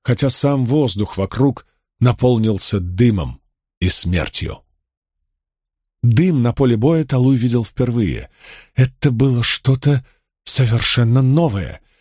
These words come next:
и его люди с беспокойством взирали на ползущий в их сторону шлейф. К странному запаху Талуй привык, но громовой треск, сполохи и тяжелое сотрясание под ногами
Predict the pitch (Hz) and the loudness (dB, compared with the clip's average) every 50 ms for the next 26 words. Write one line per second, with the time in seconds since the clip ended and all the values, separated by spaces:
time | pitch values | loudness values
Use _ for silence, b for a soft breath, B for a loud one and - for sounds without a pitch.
0 | _ _ - 120 143 131 127 139 139 143 135 123 135 110 101 113 131 - - - | _ _ 2 4 4 6 4 4 4 2 2 2 0 0 0 0 -2 -2 0 -2
1 | 120 107 - 135 143 147 - - - 143 143 135 120 104 131 143 147 147 135 120 | -4 -2 0 0 0 0 0 -2 -2 0 0 0 0 0 0 0 2 0 0 0
2 | 117 113 113 98 110 113 110 98 107 127 127 120 - - 113 107 110 104 - - | 0 -2 -2 -2 -2 -2 0 0 2 0 0 0 0 0 0 0 0 -2 -4 -2
3 | - 110 104 104 101 101 98 - - 98 90 78 - - - - _ _ _ _ | -2 0 0 0 0 0 -2 -2 -2 -2 -2 -2 -4 -8 -14 -20 _ _ _ _
4 | _ _ _ _ _ _ _ _ _ _ - - - 160 175 175 175 170 165 160 | _ _ _ _ _ _ _ _ _ _ -6 -2 -2 0 0 0 0 0 0 0
5 | 139 127 165 156 - 139 - - 147 - 139 139 135 131 123 - 127 127 110 85 | 0 0 0 -2 -2 -6 -6 -6 -4 0 2 2 2 2 2 0 -2 0 0 -2
6 | 71 - - - _ _ _ _ - 98 98 98 - 107 113 123 123 120 135 127 | -4 -6 -12 -20 _ _ _ _ -2 -2 0 0 2 2 2 2 2 2 0 0
7 | - - 127 143 131 - - - - - _ _ - - - - _ - 101 117 | -2 -2 -2 0 0 -2 -4 -6 -10 -18 _ _ -6 -6 -6 -4 _ -2 0 2
8 | 127 139 156 147 123 - 107 104 104 92 - - 113 107 110 139 139 135 127 117 | 2 2 2 2 0 -2 -4 -4 -4 -4 -2 -2 0 2 2 2 2 2 0 0
9 | - - 120 - - 113 - - 143 139 127 127 120 - 123 110 101 117 117 113 | 0 -2 -4 -4 -2 -2 -2 0 0 0 0 0 0 0 -2 -2 0 0 0 2
10 | 139 147 139 139 139 127 | 2 0 2 0 -2 -4